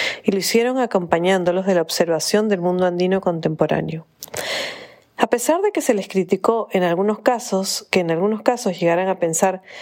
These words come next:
que los actuales habitantes de los Andes eran equivalentes a lo que fueron los incas o presentaron su mundo como uno utópico, en la segunda mitad del siglo veinte, estos estudios revolucionaron nues-, revolucionaron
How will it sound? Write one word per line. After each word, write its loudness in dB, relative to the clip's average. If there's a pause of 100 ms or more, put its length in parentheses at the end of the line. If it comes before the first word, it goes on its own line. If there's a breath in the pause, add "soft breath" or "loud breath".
(180 loud breath)
que 2
los -4
actuales 0
habitantes 0
de 0
los 0
Andes 0
eran 2
equivalentes 0 (380 loud breath)
a 4
lo -2
que -2
fueron 2
los 0
incas -2 (320 loud breath)
o 2
presentaron 0
su 0
mundo 2
como 0
uno 2
utópico, 0 (800 loud breath)
en 2
la 0
segunda 2
mitad 2
del -4
siglo 2
veinte, 0
estos 0
estudios 0
revolucionaron 0
nues-, -4
revolucionaron 0